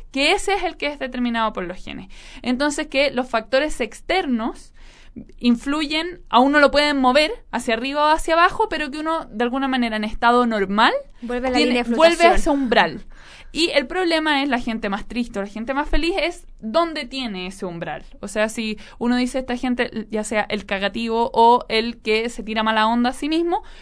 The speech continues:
Speaker 1: lo tiene más bajo que el que es optimista y el que cree que las cosas van a salir bien o, o, o que lo pasa mejor en la vida. Entonces, es ahí donde uno está jugando. Por ejemplo,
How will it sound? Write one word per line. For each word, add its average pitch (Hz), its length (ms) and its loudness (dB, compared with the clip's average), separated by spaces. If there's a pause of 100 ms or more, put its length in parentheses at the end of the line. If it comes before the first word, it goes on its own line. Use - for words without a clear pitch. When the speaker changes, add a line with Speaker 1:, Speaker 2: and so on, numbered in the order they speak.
Speaker 1:
lo 233 140 2
tiene 247 200 0
más 311 220 6
bajo 349 460 4
que 262 180 2
el 262 140 -2
que 226 100 -6
es 262 100 -6
optimista 240 640 -2
y 226 60 -4
el 214 100 -8
que 214 140 -6
cree 214 240 -2
que 208 80 -6
las 202 120 -6
cosas 220 280 -8
van 208 120 -6
a 208 220 -10
salir 220 300 -6
bien 330 320 -2
o, 311 120 0
o, 247 480 -2
o 220 140 0
que 240 80 -2
lo 285 100 0
pasa - 260 4
mejor 214 340 -2
en 185 80 -6
la 170 100 -8
vida. - 300 -16 (420)
Entonces, 302 480 0
es 302 240 2
ahí 285 160 4
donde 311 260 -4
uno 302 100 -2
está - 180 -6
jugando. 180 420 -4
Por 208 100 -4
ejemplo, 285 460 -6